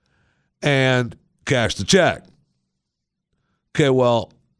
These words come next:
uh, A, I wouldn't have gone to that same bank. If I was him, I'd have been done.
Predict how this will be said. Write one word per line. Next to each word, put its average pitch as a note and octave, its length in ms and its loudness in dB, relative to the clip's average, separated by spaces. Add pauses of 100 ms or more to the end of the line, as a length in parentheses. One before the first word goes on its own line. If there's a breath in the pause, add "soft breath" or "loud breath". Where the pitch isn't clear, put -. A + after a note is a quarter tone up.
(480)
uh, A2 320 -2
A, B2+ 220 0
I A2+ 80 2
wouldn't G2+ 160 -2
have F2 100 -4
gone D#2 200 -4
to F2 80 -6
that C#2 160 -8
same A1+ 240 -8
bank. - 320 -16 (1300)
If F#2 100 -10
I D#2+ 100 -2
was B1+ 140 -8
him, - 220 -12 (420)
I'd D2+ 140 -6
have C2+ 80 -10
been A1 140 -14
done. G1+ 200 -12